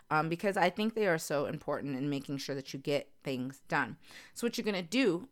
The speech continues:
is you're gonna break up the tasks that you have to do, and you're gonna break 'em down into timed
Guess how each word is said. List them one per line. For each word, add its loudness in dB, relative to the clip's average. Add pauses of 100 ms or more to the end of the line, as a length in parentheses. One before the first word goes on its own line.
(420)
is 2
you're -4
gonna 0
break -2
up 0
the -4
tasks -2
that 0
you -2
have -2
to -8
do, 0
and 0
you're 0
gonna 0
break 0
'em 0
down 2
into -4
timed -2